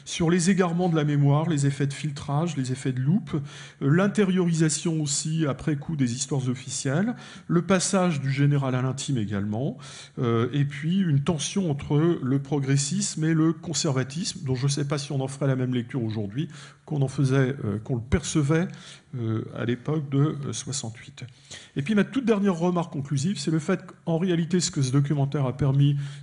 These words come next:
de révéler, c'est qu'il était très difficile pour les personnes interviewées de parler de son.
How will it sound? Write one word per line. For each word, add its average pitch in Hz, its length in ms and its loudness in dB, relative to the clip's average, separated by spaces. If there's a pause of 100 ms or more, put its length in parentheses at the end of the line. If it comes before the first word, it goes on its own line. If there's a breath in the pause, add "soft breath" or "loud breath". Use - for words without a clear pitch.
de 131 80 -4
révéler, 135 440 2
c'est 147 260 -2
qu'il 143 180 0
était 143 220 4
très 185 320 -4
difficile 160 580 -2 (380 loud breath)
pour 170 160 2
les 156 100 4
personnes 147 400 0
interviewées 139 520 2
de - 40 -10
parler 127 240 -4
de 113 80 -8
son. - 180 -4